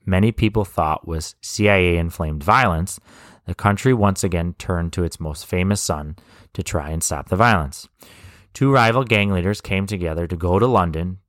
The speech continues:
to beg Bob to come home to perform another concert. The One Love concert brought together the people of rival gangs,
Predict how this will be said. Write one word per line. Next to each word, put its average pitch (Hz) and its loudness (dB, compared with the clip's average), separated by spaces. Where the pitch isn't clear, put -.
to 90 -4
beg 98 2
Bob 90 2
to 90 -8
come 110 -2
home 85 -4
to - -18
perform 82 -6
another 78 -6
concert. - -2
The 87 -2
One 107 4
Love 120 4
concert 85 -4
brought 87 -4
together 82 -6
the 92 -6
people 107 2
of 85 0
rival 95 4
gangs, 90 -2